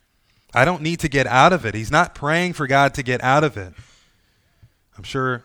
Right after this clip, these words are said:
he wants to. But what he's praying for the most is that God would give him wisdom in the midst of it. That's James chapter one. Again, David cries out to the Lord as his only hope. He cries out to him, pleading with the Lord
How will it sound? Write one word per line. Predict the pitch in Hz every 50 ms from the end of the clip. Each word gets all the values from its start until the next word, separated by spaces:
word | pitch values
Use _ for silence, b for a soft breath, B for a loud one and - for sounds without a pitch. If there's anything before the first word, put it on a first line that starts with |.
| _ -
he | - 127 117
wants | 110 120 139 170 170 - -
to. | - 107 87 80 90 92 _ _ _ _ _ _ _ _ _ _ _ _ _ _ _ _ _ - - - _ _
But | - 117
what | 113 120 120
he's | 120 -
praying | - - 127 143 156 170 165
for | - 147 127
the | 117 110
most | 113 127 143 156 147 -
is | 127 104
that | 107 104
God | 90 113 117 123 120
would | 110 110 101
give | 95 120 120 110 -
him | 110 101 101
wisdom | 104 117 120 107 - 101 92 92
in | 90
the | 87
midst | 92 98 101 - - -
of | 82 82 80
it. | 85
That's | 90 92 - -
James | - 98 92 90 87 -
chapter | - 92 85 - - 82
one. | 80 85 87 85 82 82 87 _ _ _ _ _ _ _ _ _ _ _ _ _ _ _ _ _ _ _ _ _ _ _ _ _ _ _
Again, | - 117 120 120
David | 117 135 147 143 139 120
cries | - 139 139 135 139 135 117 135
out | 131 127 -
to | 131 117
the | 113 110
Lord | 107 120 127 127
as | 123 107 104
his | 104 107
only | 120 123 123 113 107
hope. | 113 127 131 127 -
He | 113
cries | - - 135 131 131 127 117 127
out | 131 139 135
to | - 120
him, | 107 107 101
pleading | - 127 139 156 165 156 135 113
with | 110 110 -
the | - 113
Lord | 107 113 117 117 113 107 107